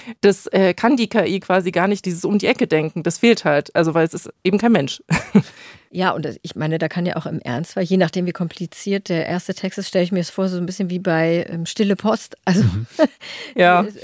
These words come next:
Speaker 2: das Post-Editing macht eins und wenn man dann nicht, wie du sagst, mit dem originalen Text nochmal vergleicht und du nur aus dem post-editierten Text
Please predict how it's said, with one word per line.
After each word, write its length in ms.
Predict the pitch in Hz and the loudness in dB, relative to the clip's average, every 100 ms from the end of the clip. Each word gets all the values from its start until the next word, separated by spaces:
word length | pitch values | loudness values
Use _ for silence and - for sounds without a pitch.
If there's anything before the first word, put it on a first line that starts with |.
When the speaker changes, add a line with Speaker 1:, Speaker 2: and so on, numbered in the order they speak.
| 202 | -8
Speaker 2:
das 160 | 196 - | -8 -4
Post-Editing 680 | 214 226 - 214 202 208 | -4 -4 -2 -2 0 0
macht 220 | 185 185 | -2 -2
eins 320 | 170 180 285 247 | 0 2 2 0
und 140 | 202 | 2
wenn 100 | 202 | 4
man 180 | 202 185 180 175 | 4 2 0 -2
dann 220 | 170 185 | 0 2
nicht, 300 | 294 - - | 2 -2 -6
wie 80 | 185 | -4
du 160 | 185 | -2
sagst, 400 | 175 170 - - | 0 -2 -6 -4
mit 160 | 190 170 | -4 0
dem 200 | 175 170 _ - | -2 -4 _ -4
originalen 640 | 185 185 170 175 185 202 | 0 0 2 2 2 2
Text 320 | - 175 - | 0 -6 -4
nochmal 420 | 185 156 170 175 165 | -4 -2 0 0 0
vergleicht 840 | - 147 185 254 202 254 - - - - - - _ | -6 -4 0 0 0 -2 -6 -18 -20 -20 -20 -20 _
und 200 | - 175 | -6 0
du 100 | 214 | 4
nur 240 | 208 247 190 | 6 6 4
aus 100 | - | 0
dem 300 | 185 170 - | -2 -2 -4
post-editierten 1040 | - 233 - - 185 180 220 214 175 165 | -2 -2 -2 -4 -4 -2 0 0 -2 -2
Text 600 | 202 202 - - - | -4 -4 -8 -14 -18